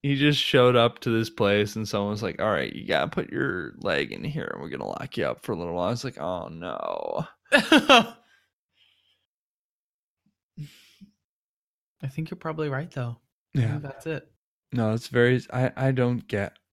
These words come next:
Speaker 1: why. I mean, I guess Doctor Gordon had to fight the weird pig person that kidnapped him before, he, but, like, so did Adam.
Speaker 2: Right.
Speaker 1: So,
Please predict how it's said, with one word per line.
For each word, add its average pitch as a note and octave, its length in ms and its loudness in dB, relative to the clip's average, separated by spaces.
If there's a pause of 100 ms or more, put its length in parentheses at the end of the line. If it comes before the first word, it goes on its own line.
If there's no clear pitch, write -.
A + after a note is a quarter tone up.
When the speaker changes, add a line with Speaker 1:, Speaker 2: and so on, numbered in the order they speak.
(140)
Speaker 1:
why. G2+ 540 -6 (560)
I B2 80 4
mean, C#3 140 4
I C3+ 100 6
guess C#3+ 320 4
Doctor B2+ 340 2
Gordon A#2 320 4
had A#2 220 2
to A2+ 80 -4
fight - 420 0
the A#2+ 80 -2
weird G#2 440 0
pig G2+ 320 -6
person A#2+ 480 0
that A#2 180 -4
kidnapped A#2+ 580 -2
him D3 220 0
before, C#3+ 400 0
he, D3+ 100 0
but, - 400 0
like, C#3 160 2
so C#3 240 2
did F3 160 0
Adam. A#2+ 720 2 (520)
Speaker 2:
Right. B2+ 380 2
Speaker 1:
So, B2 440 2